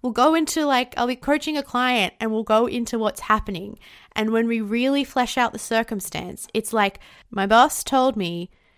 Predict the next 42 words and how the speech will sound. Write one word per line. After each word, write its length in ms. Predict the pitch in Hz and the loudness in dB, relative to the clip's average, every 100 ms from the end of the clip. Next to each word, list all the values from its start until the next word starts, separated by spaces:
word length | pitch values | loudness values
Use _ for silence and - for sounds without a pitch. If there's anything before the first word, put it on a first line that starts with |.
| _ _ _ | _ _ _
to 300 | - 196 175 | -6 -4 -4
put 260 | 165 233 233 - | -2 -2 -2 -2
in 240 | 214 220 | -2 -2
more 480 | 190 190 190 190 185 _ _ - | -2 0 0 -2 -6 _ _ -6
reminders 640 | 196 190 190 185 170 - | -2 2 2 2 -2 -10
in 100 | 165 | -8
my 80 | 170 | -8
calendar." 400 | 170 160 147 131 - _ _ _ _ | -8 -12 -14 -16 -18 _ _ _ _
Like, 220 | 190 - - - - _ _ _ _ _ _ | -6 -6 -14 -20 -20 _ _ _ _ _ _
it's 280 | - 208 - | -8 -6 0
not, 320 | 247 254 - _ _ _ - | 4 4 0 _ _ _ -6
like, 160 | 220 208 | -4 -2
when 140 | 226 | 0
you 100 | 220 | -2
hear 300 | - 285 302 | -2 0 2
it 160 | 254 - | 0 -2
like 140 | 190 | -8
that, 380 | 185 185 214 254 | 0 4 6 6
it's 220 | 190 - | 2 -6
not 600 | 190 190 190 208 214 208 - | -4 -2 0 2 4 2 0
as 180 | 202 - | -4 -4
heavy. 480 | 196 185 - - _ _ _ _ _ _ | -6 -6 -8 -14 _ _ _ _ _ _
You 140 | 190 | -4
wanna 240 | 208 233 254 | -2 0 -2
kind 240 | 247 233 | -2 -2
of 60 | - | -2
flesh 320 | 214 190 - | -4 -4 -2
that 160 | 180 | -2
out. 220 | 160 - - _ _ _ _ _ _ _ _ _ _ - | -2 -4 -6 _ _ _ _ _ _ _ _ _ _ -12
Because 300 | 262 302 285 | -2 0 2
when 180 | 320 | 2
you 120 | 349 349 | 2 2
are 140 | 339 | 4
able 240 | 339 403 | 2 2
to 100 | 466 | 2
flesh 280 | 466 392 370 - | 2 0 0 0
it 40 | |
out 140 | 311 | 0
like 220 | - 240 - | 0 -2 0
that, 200 | 190 - | 0 0
you'll 140 | 233 | -4
be 200 | 254 | -4